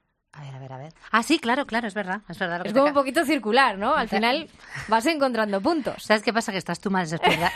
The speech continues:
Speaker 1: más despierta que yo a estas horas, estás acostumbrada.
Speaker 2: Esto va a ser el callo.
Speaker 1: Eh, sí, sí, sí, mira, se va, se va uniendo, se va uniendo.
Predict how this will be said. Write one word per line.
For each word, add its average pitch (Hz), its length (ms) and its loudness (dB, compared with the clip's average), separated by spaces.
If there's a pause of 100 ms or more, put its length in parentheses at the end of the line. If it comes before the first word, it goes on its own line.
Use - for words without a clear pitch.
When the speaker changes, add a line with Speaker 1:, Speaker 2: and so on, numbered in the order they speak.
Speaker 1:
más 202 160 4
despierta 202 360 2
que 185 80 -2
yo 220 240 4
a 220 180 2
estas - 260 0
horas, 208 260 -2
estás 185 220 -6
acostumbrada. 185 560 0
Speaker 2:
Esto 202 100 2
va 202 60 4
a 202 40 0
ser 208 160 -2
el 190 140 -4
callo. 185 240 -2
Speaker 1:
Eh, 175 560 -4
sí, 226 320 -6
sí, 254 180 -10
sí, 277 220 -10
mira, 233 320 -8
se - 100 -16
va, 156 220 -8
se 170 120 -8
va 170 80 -4
uniendo, 175 380 -8
se - 100 -12
va 165 100 -6
uniendo. 151 360 -10